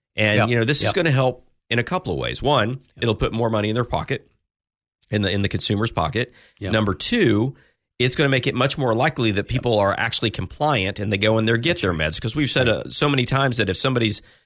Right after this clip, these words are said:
Speaker 1: copay goes up ten bucks, they're more likely to walk away
Speaker 2: You
Speaker 1: from
Speaker 2: lose
Speaker 1: the pharmacy.
Speaker 2: another ten percent
Speaker 1: Yeah.
Speaker 2: of people that get their
Speaker 1: Right,
Speaker 2: meds every
Speaker 1: right.
Speaker 2: month. That's
Speaker 1: So,
Speaker 2: right, Doctor Mark.
Speaker 1: so the idea that this is important is great, and I'm glad this is in the
Speaker 2: Yep,
Speaker 1: news,
Speaker 2: yep.
Speaker 1: but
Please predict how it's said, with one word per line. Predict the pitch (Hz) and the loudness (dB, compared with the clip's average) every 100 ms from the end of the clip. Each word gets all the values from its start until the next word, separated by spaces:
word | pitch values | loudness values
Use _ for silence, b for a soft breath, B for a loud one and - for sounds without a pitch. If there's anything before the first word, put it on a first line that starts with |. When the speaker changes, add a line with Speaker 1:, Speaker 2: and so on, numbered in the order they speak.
| b | b
Speaker 1:
copay | 143 135 120 107 | 0 2 2 2
goes | 110 110 - - | 2 2 -2 -4
up | 139 143 | -4 -2
ten | - 123 110 | -2 0 2
bucks, | 143 143 - - b b | 0 0 -4 -8 b b
they're | 127 127 | 0 2
more | 117 139 | 4 4
likely | 135 135 139 120 | 4 2 2 2
to | |
walk | 95 104 123 127 | 2 2 2 4
away | 123 | 4
Speaker 2:
You | 131 | 6
Speaker 1:
from | 139 | 6
Speaker 2:
lose | 170 185 | 6 4
Speaker 1:
the | |
pharmacy. | 135 143 151 151 | 4 4 4 4
Speaker 2:
another | 117 | 4
ten | 165 170 | 2 2
percent | 160 143 160 147 | 2 2 4 4
Speaker 1:
Yeah. | 170 | 4
Speaker 2:
of | 151 | 4
people | 135 131 | 2 2
that | 127 | 2
get | 135 | 2
their | 135 - | 2 4
Speaker 1:
Right, | 135 123 | 4 4
Speaker 2:
meds | 117 | 2
every | 101 98 | 0 0
Speaker 1:
right. | 92 | 2
Speaker 2:
month. | 95 - - | 0 -4 -4
That's | 110 - | -2 0
Speaker 1:
So, | 98 123 | 2 0
Speaker 2:
right, | 95 | 0
Doctor | 92 87 | -4 -8
Mark. | 90 - | -4 0
Speaker 1:
so | 135 131 117 - _ _ - | 4 4 2 -2 _ _ -6
the | 113 | -2
idea | 107 147 151 123 143 175 113 98 98 - - | 0 0 0 0 0 4 4 2 0 -6 -2
that | 107 - | -2 0
this | 120 | 0
is | 117 | 0
important | 107 - 156 113 | -4 -2 -2 -2
is | 92 | -4
great, | 85 110 90 78 | -2 0 0 0
and | |
I'm | 92 | -4
glad | 90 117 | 0 0
this | 110 104 | 0 -4
is | 104 | -4
in | 107 | -4
the | 95 | -2
Speaker 2:
Yep, | |
Speaker 1:
news, | 110 143 92 87 | 0 2 0 -2
Speaker 2:
yep. | 87 - - | -4 -8 -2
Speaker 1:
but | 110 104 - | 2 2 0